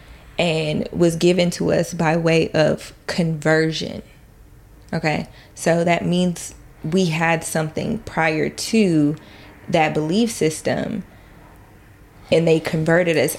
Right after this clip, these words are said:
out of it to follow Christ. And Christ,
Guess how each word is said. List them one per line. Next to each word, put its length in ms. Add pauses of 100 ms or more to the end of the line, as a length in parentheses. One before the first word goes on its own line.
out 260
of 160
it 260
to 140
follow 460
Christ. 800 (760)
And 500 (180)
Christ, 840